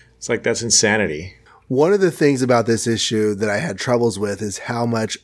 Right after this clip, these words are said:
Speaker 2: over exposition Reed Richards does. Like, especially with, like, Sue's powers and everything.
Speaker 1: Mm-hmm.
Speaker 2: It's like, "Hey, you have another power." And,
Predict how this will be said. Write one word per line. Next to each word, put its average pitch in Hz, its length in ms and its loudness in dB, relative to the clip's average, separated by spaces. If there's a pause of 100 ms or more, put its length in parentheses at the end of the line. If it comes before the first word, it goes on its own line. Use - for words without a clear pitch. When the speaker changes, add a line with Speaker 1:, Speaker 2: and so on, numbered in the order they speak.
Speaker 2:
over 123 460 4
exposition 104 800 -2
Reed 92 300 -4
Richards 85 420 -6
does. - 520 -8 (440)
Like, 120 220 2
especially 135 380 -2
with, 127 80 -6
like, 113 160 -2
Sue's 123 480 -2
powers 110 480 0
and 135 60 0
everything. 143 560 2
Speaker 1:
Mm-hmm. 107 440 0
Speaker 2:
It's 101 100 4
like, - 220 2 (240)
"Hey, 180 380 2
you 123 200 2
have 104 240 -4
another 123 260 0
power." 147 440 2
And, 113 120 -4